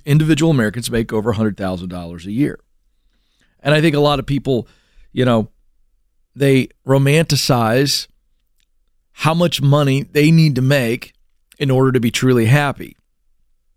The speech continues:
And the problem with that is, is that is based on stuff. It's based on, "I want this, I want that, I want this, I want that, I want more of this. I want to be able to do this."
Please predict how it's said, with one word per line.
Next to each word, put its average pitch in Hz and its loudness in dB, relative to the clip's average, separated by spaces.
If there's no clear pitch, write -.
And 151 -2
the 135 -2
problem 226 0
with 117 0
that 110 2
is, 123 2
is 139 2
that 190 2
is 120 -2
based 156 0
on 135 -2
stuff. - -4
It's 135 -2
based 123 -4
on, 143 0
"I 151 -4
want 123 0
this, 190 2
I 117 -6
want 107 -10
that, 180 2
I 123 -4
want 113 -8
this, 190 2
I 117 -2
want 117 -4
that, 175 0
I 123 -4
want 120 -8
more 170 2
of 135 -2
this. 185 0
I 131 -8
want 156 2
to 165 2
be 165 2
able 156 2
to 147 2
do 147 4
this." 180 0